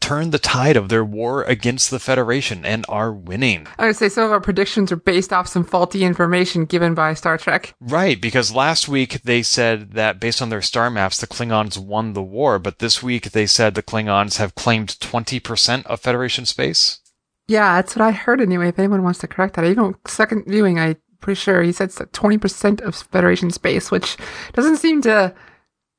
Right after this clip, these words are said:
Speaker 2: seems to conflict with wha-, how perilous the situation is.
Speaker 1: Right. The last time I saw the Federation in such dire straits was when Worf accidentally jumped into a timeline where the Borg won the Battle at Wolf three five nine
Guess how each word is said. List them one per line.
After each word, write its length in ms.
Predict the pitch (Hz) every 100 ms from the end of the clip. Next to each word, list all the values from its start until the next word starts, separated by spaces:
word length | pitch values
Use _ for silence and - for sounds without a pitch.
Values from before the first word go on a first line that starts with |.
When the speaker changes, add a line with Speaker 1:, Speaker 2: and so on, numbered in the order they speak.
| _ -
Speaker 2:
seems 260 | 240 339
to 60 | -
conflict 440 | 208 190 247 -
with 160 | 170 -
wha-, 80 | 180
how 380 | 185 180 170 -
perilous 640 | - 240 196 151 156 - -
the 100 | -
situation 460 | 185 185 180 175 170
is. 320 | 165 - - _ -
Speaker 1:
Right. 320 | 117 151 87
The 120 | -
last 320 | 107 147 165
time 200 | - 170
I 100 | 147
saw 340 | 123 - 127 127
the 100 | 104
Federation 540 | - 120 104 123 -
in 40 | 98
such 280 | 110 -
dire 340 | - 98 113 92
straits 640 | - - 110 131 95 -
was 400 | 104 98 98 95
when 480 | 101 104 98 98 92
Worf 340 | 101 131 104
accidentally 560 | - 110 - 117 98 110
jumped 440 | 95 - 104 113
into 320 | - 110 - 113
a 40 |
timeline 540 | - 113 110 107 104
where 140 | 107 107
the 100 | 95
Borg 520 | 82 98 113 151 95
won 500 | 85 90 101 110 98
the 80 | 95
Battle 480 | 85 _ 95 98 107
at 100 | 95
Wolf 200 | 101 107
three 240 | - 113
five 260 | 101 113 104
nine 360 | 107 110 113